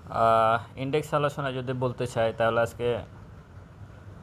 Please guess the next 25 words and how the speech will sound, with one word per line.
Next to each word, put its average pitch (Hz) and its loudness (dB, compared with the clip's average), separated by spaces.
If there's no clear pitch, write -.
তিপ্পান্ন 143 2
পয়েন্টের 139 2
মতো 131 0
মাইনাস 117 -2
হলো। 104 -2
আহ, - -10
এটা 131 2
অবশ্য 131 0
মার্কেটের 123 2
জন্য 123 -2
একটা 120 -2
খারাপ 107 0
দিক। 110 -4
আহ, 95 -2
কী 160 4
বলবো, 139 4
মার্কেট 123 2
নিয়ে 120 -4
কিছু 120 -4
বলার 117 2
নাই। 113 -2
ভলিউম 135 4
অনেক 135 0
কমে 123 -2
গেছে 117 -4